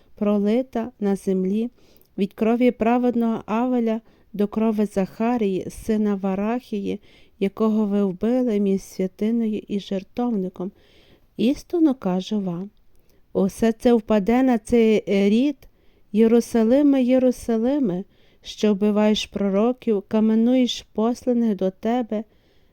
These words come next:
Скільки разів хотів я зібрати дітей твоїх, як квочка збирає курчат своїх під крила, але ви не бажали. Ось дім ваш лишиться вам порожній. Кажу бо вам,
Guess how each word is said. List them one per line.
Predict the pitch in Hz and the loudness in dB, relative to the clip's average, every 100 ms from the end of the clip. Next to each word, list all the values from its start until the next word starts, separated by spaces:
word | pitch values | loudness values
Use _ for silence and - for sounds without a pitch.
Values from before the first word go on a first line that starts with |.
| _ | _
Скільки | - - 349 254 214 | -4 2 2 2 0
разів | 190 190 - 214 185 | 2 0 0 -2 0
хотів | 202 - 240 226 | -2 -2 -2 0
я | 220 | 2
зібрати | 208 214 196 240 247 226 | 0 -2 -2 -2 0 -2
дітей | 202 208 226 262 | -2 -2 0 0
твоїх, | 269 247 240 233 233 _ _ _ _ - | -2 -2 -2 -2 -4 _ _ _ _ -4
як | 196 190 | -2 -2
квочка | - 254 285 - 254 233 | -4 -2 -2 -2 -4 -4
збирає | - 208 202 208 | -2 -2 0 0
курчат | 208 208 202 - 202 196 - | -2 -6 -8 -6 -6 -4 -6
своїх | - 190 196 - | -8 -6 -6 -10
під | - - | -12 -12
крила, | - 190 190 190 214 _ _ _ _ _ _ | -8 -6 -4 -6 -10 _ _ _ _ _ _
але | 180 185 185 | -4 -2 -2
ви | 180 202 233 | -2 -2 -2
не | 202 190 | -2 -4
бажали. | 185 180 - 214 208 180 208 _ _ _ _ _ _ | -4 -6 -6 -6 -6 -6 -10 _ _ _ _ _ _
Ось | 190 214 233 190 | 0 4 4 2
дім | 190 240 240 190 | -2 2 2 2
ваш | 208 233 226 - | 0 0 -2 -8
лишиться | 214 202 254 277 254 - 240 - | -2 0 0 -2 -2 0 -2 -2
вам | 220 208 220 | -6 -4 -4
порожній. | 214 214 208 240 247 196 175 196 _ _ _ _ - | -2 -2 0 -2 -4 -6 -8 -10 _ _ _ _ -8
Кажу | 302 247 - 185 | -2 0 0 -4
бо | 180 185 | -4 -4
вам, | 185 190 | -4 -6